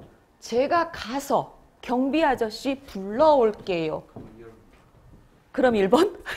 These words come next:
<laughs> 그럼 일 번, 아니면 이 번, 삼 번, 사 번? 네, 자, 어, 비밀번호 맞게 눌렀는데 왜 안 열리지? 네, 지금 남자가 이렇게 누르고 있어요. 다음 삼 번은 어떻게 하고 있어요? 문이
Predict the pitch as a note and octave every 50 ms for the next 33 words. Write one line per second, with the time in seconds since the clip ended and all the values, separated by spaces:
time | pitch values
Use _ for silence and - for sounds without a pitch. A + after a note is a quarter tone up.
0 | D#4+ C#4+ - C#4 C#4+ - - - - - - - - - - - - D#4 D#4 C4+
1 | C4 C4 A#3+ A#3 G3+ E3 D#3 F#3 A#3 C4+ C#4+ C4+ B3 G#3+ G#3 A3+ G3+ G#3 G#3 G3+
2 | E3+ - - - B3+ C4+ C4 C4+ A3+ - C4 B3+ B3+ D4 F4+ F4+ F4+ - - -
3 | - - - - - - - - - _ - - _ _ _ _ - - - -
4 | - - - A4+ F#4 D4+ B3 - _ - - - E4+ - F3+ F#3+ C4 C4 A#3+ G#3+
5 | F#3 E3 E3 - - G3 F#3+ G#3 B3+ D#4 G4 G#4 - - - - - - - -
6 | - - E4 - - - - D4+ D4+ D#4+ D#4+ D4 E4 D#4 D4 A#3 A#3+ A#3+ B3 C#4
7 | C#4 B3 A3+ A3+ A3+ A3+ A3 G#3 G#3 G3+ G#3 A3 G#3+ F#3 G3+ G3 F3 D#3+ D#3 D#3
8 | D#3 D3 C#3+ C#3 C#3 C#3 - A3+ B3+ D4 D#4 D4+ - - _ _ _ _ - -
9 | E3+ - G#3+ G#3 G3+ F3 C#3 C#3 E3 E3+ G#3 G3+ F3+ F3 D3+ D3 - E3+ D3+ D3
10 | F#3 G3+ G#3+ G#3 F3 E3 D3 C3+ C#3 - - C#3+ C#3 C#3 C#3+ C#3 D3+ - _ _
11 | _ _ _ _ _ _ _ - - _ _ _ - A#3 A#3 A3 A#3 D4+ E4 D#4
12 | D4+ C4 C#4 A#3+ A3+ C#4+ E4 G4 A4+ - - - _ - - - _ - - -
13 | - - - G#3 G#3+ - - - C4+ G#3 F3+ E3+ E3 D#3 - - F3 G#3 B3 C4
14 | F3+ C#3 - - _ _ _ _ _ _ _ - - G#3+ C4 C4+ D4+ E4+ G#4+ A#4+
15 | A#4+